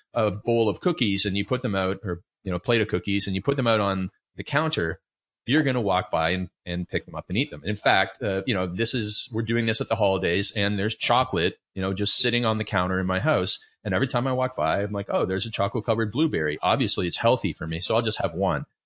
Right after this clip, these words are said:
And, you know, over the course of the day, you have, like, forty of them. Now, if you set it up so those chocolate covered blueberries are in a, a jar that you can't see into, and it's in the cupboard, and it's in the top cupboard at the back,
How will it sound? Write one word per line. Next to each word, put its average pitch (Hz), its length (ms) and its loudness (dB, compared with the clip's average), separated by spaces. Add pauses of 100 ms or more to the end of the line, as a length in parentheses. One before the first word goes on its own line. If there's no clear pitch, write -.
(120)
And, 113 360 0
you 113 60 0
know, 95 140 0
over 98 100 0
the 107 80 -2
course 120 240 0
of 127 60 -6
the 180 60 0
day, 135 80 4
you 92 60 2
have, 85 100 0
like, 85 160 -2
forty 175 400 0
of 76 120 -4
them. 76 180 -6 (320)
Now, 113 400 0 (500)
if 135 200 -4
you 135 100 -2
set 175 260 0
it 147 120 2
up 131 180 2
so 113 180 2
those 104 180 0
chocolate 110 360 0
covered 101 300 0
blueberries 90 680 0
are 92 300 0
in 104 420 0 (360)
a, 90 500 0 (200)
a 95 120 -2
jar 90 460 4
that 85 160 0
you 92 80 0
can't 120 300 0
see 156 280 2
into, 85 440 -2
and 113 140 0
it's 123 160 -2
in 139 80 -2
the 131 80 -2
cupboard, 104 480 -2
and 131 180 2
it's 156 140 0
in 151 80 -2
the 151 60 0
top 185 380 -2
cupboard 87 380 -2
at 139 180 0
the 165 80 0
back, 147 560 -2